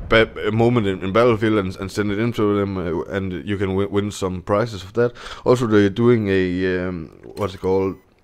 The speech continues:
a stunt video competition. <laughs> I love that word, stunt video. Um, uh, where, where also you, you're gonna record a, a, a short, uh, vi-, video of, uh, of some Battlefield four gameplay, and, uh,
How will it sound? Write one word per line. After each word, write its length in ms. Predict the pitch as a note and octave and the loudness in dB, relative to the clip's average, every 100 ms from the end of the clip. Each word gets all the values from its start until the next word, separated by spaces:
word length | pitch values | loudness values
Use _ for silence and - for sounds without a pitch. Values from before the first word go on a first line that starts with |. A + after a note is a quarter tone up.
| - | -18
a 60 | - | -14
stunt 300 | - B2+ C3+ | 2 4 4
video 420 | A2 G#2+ C3+ G2 E2 | 4 4 4 4 2
competition. 760 | G2+ F2 D#2+ B2+ - D2 - - - - - | -2 -2 0 0 0 -4 -8 -18 -20 -20 -20
<laughs> 260 | - - | -18 -6
I 1120 | - - - - B2 - - - - - - | -4 -4 -10 -8 -6 -6 -10 -16 -18 -16 -8
love 300 | E2+ F#2 F2+ | -2 -2 -2
that 180 | F#2 E2+ | 0 0
word, 300 | F2+ F#2+ F#2 - - - | 4 4 2 -4 -20 -10
stunt 320 | - G2 F#2 | -2 0 2
video. 440 | F#2+ F#2+ F2+ F#2 F#2 - - - - - - - - - - - - | 2 4 4 2 -2 -10 -16 -16 -16 -18 -20 -20 -20 -20 -20 -20 -4
Um, 720 | A2+ C#3 C3 A#2+ A2+ A2 A2 _ _ - - - - - | 4 8 8 8 4 -8 -16 _ _ -16 -16 -16 -18 -12
uh, 200 | - C3+ A#2 B2+ B2+ B2 | -6 -6 -6 -6 -6 -2
where, 480 | B2 B2 A#2 A#2 A2+ | 4 6 8 6 6
where 340 | A2 - A#2 A#2 | 2 2 4 6
also 300 | B2+ B2 B2 | 6 6 4
you, 320 | A#2 A2+ G#2+ | 6 6 4
you're 240 | A2+ A#2+ | 4 4
gonna 580 | A2+ A2+ A2 G#2 G#2 G2+ | 6 4 4 6 6 6
record 560 | G2 G#2+ C#3 D3 D3 - | 4 2 8 8 6 -2
a, 680 | F2 G#2+ G2+ F2+ G#2+ G2+ | -4 -4 -6 -2 0 0
a, 20 | G#2+ | -2
a 40 | |
short, 240 | - C#3 C3 | 4 6 6
uh, 400 | A#2 A2+ G#2+ A2 | 4 6 6 6
vi-, 140 | G#2 | 4
video 480 | C3 D3 C3 A2+ A2 | 6 6 6 6 6
of, 200 | G#2+ A2 | 4 4
uh, 300 | G2+ G2+ G2 | 4 4 4
of 100 | G2 | 2
some 240 | A2+ G#2 | 0 2
Battlefield 560 | F#2+ B2 B2 B2 A2 G#2+ | 2 4 4 2 0 2
four 300 | A#2+ B2 A2+ | 4 6 6
gameplay, 680 | B2 C3+ A2+ A2 A2 G#2 F#2+ | 4 2 2 4 4 4 2
and, 240 | G2+ G2 | 0 2
uh, 440 | G#2 G2+ G#2 G2+ | 4 4 4 2